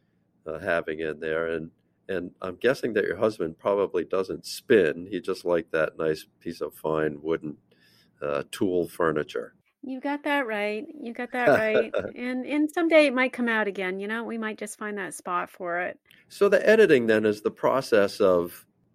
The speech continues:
Speaker 1: in the beginning, taking inventory of sorts of what you both have. If you have two people coming together, bringing their own furniture into one place,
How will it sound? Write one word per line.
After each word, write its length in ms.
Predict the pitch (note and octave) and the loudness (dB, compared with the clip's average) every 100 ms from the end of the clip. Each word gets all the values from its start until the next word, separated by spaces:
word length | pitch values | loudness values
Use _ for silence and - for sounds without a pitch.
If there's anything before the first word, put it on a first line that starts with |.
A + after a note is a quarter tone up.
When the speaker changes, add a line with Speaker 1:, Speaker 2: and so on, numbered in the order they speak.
| - | -2
Speaker 1:
in 140 | E3 | 0
the 80 | F3 | 0
beginning, 720 | C3 B2 D3+ C3+ F2 D#2 G#2 - _ _ _ - | 0 0 4 4 4 0 -6 -12 _ _ _ -4
taking 380 | D#3 D3+ A#2+ A#2+ | -2 0 -2 -2
inventory 840 | C3+ B2+ A2 F#2 A2 E2 D#2+ F#2+ | -2 2 0 0 0 2 2 2
of 160 | F2+ - | -2 -2
sorts 440 | F#2+ E2+ F2+ - | -2 0 0 0
of 240 | F2+ E2 | -2 -2
what 220 | F#2+ G2 G2 | 0 0 0
you 140 | F#2+ | -6
both 300 | E2 F2+ G2 | -2 -2 -2
have. 500 | A#2 E2+ D2 F2 G2+ | -2 -2 0 -2 -2
If 160 | F#2 F#2+ | -4 -4
you 120 | F#2 | -2
have 340 | F2 E2+ E2 _ _ - | 0 0 -2 _ _ -10
two 160 | A2+ | -6
people 340 | - A2 A2 G2+ | -6 -4 -4 -4
coming 440 | - F#2+ G2 G2 | -4 -4 -4 -4
together, 580 | G#2+ F#2 F2+ E2+ F2+ G#2 - | -6 0 0 0 -2 -4 -2
bringing 340 | F#2 F#2 F#2 | -2 -2 -2
their 240 | F2 E2+ | -2 0
own 240 | E2+ F2+ F#2+ | 0 -2 -4
furniture 520 | G#2 F2 E2+ F2 E2 | -4 -4 -4 -6 -6
into 220 | E2 E2+ | -6 -8
one 280 | E2 F2+ F#2 | -4 -4 -4
place, 520 | - F2+ D#2+ F#2+ - | -4 -2 -2 -4 -12